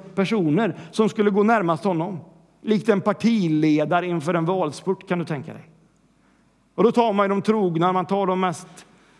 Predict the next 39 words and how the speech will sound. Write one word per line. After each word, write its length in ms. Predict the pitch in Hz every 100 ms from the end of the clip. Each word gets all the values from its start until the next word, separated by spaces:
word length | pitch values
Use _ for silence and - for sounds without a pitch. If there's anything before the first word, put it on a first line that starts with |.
| _
starka 600 | - - 202 175 - 180
ja-sägarna 720 | 175 208 208 - 185 170 170
och 80 | 175
så 100 | 170
vidare, 460 | 185 170 160 165 175 - - _ _ _
de 140 | - 175
lojala. 540 | 196 202 165 160 190 165 - - _ _ _ _
Men 200 | - 233 -
en 320 | 262 262 262
av 140 | 233
de 200 | 214 226
tolv 440 | - 202 220 214 175 - - _ _ _ _ _ _
skulle 260 | - 196 202
visa 240 | 190 185
sig 100 | 180
vara 220 | 185 170
den 160 | 165 175
som 260 | 170 170
själv 500 | 156 - 202 190 170 147 - - _ -
sålde 500 | - 208 196 175 185
ut 200 | 196 190
Jesus 800 | 170 143 - 170 143 - - - _ _ _
för 100 | 170
lite 180 | 165 180
pengar. 540 | 175 175 156 165 170 - - _ _ _ _ _ _ _
Och 120 | 214
en 60 | 226
annan 400 | 214 175 190 214
av 80 |
de 160 | 208 185
tolv, 400 | 185 151 143 131 - - - _
han 140 | 170
hette 200 | 196 185
Thomas, 600 | 160 226 175 156 170 170 180
han 120 | 180
var 80 | 175
i 60 |
samma 320 | - 190 160
arbetslag. 1040 | 175 180 165 156 156 - 170 165 151 127